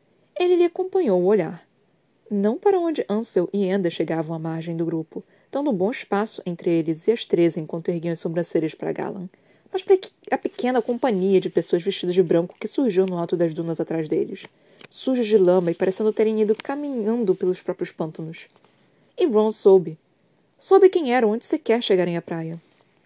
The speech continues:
Ansel de penhascos arbustos empalidecera ao ver as roupas esvoaçantes e dispostas em camadas. Então, quando o homem alto no centro tirou o capuz e revelou um rosto de pele marrom e olhos verdes, ainda belo e jovem,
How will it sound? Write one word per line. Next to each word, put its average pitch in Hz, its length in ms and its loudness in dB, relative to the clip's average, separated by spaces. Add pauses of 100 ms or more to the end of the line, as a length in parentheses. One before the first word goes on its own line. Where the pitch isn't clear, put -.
(400)
Ansel 185 300 0
de 190 80 2
penhascos 226 460 0
arbustos 170 600 0 (240)
empalidecera 392 680 8
ao 202 80 6
ver 196 160 6
as 190 100 4
roupas 180 320 2
esvoaçantes 214 600 -2
e 190 60 2
dispostas 196 540 0
em 160 60 -6
camadas. 160 580 -8 (500)
Então, 185 500 2 (320)
quando 381 200 0
o 220 60 6
homem 208 260 4
alto 190 300 -2
no 175 100 -2
centro 175 320 -4
tirou 190 220 4
o 208 40 2
capuz 185 420 2
e 165 40 -6
revelou 190 340 4
um 180 60 -4
rosto 165 380 -2
de 160 80 -4
pele 170 200 -2
marrom 165 440 -4
e 175 80 -2
olhos 160 200 -6
verdes, 165 480 0 (300)
ainda 370 220 2
belo 190 280 8
e 175 40 6
jovem, 170 420 -2